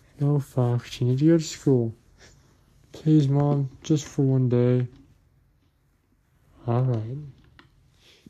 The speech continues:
You can take the day off school just for tomorrow.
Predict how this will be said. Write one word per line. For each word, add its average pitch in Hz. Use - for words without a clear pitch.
You 135
can 131
take 156
the 165
day 135
off 131
school 117
just 117
for 160
tomorrow. 117